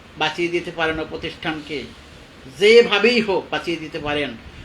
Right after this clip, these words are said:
তো প্রতিষ্ঠান আপনার জন্য ভালো, প্রতিষ্ঠানের জন্য ভালো। তো আপনি কেন সেই সুযোগ গ্রহণ করবেন না?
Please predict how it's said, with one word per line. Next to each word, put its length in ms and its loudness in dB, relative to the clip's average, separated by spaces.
তো 180 -8
প্রতিষ্ঠান 520 -8
আপনার 500 -2
জন্য 320 -2
ভালো, 460 2
প্রতিষ্ঠানের 680 -8
জন্য 420 -6
ভালো। 280 -12
তো 60 -6
আপনি 280 -6
কেন 420 -2
সেই 400 -4
সুযোগ 460 -4
গ্রহণ 400 -4
করবেন 280 -8
না? 180 -14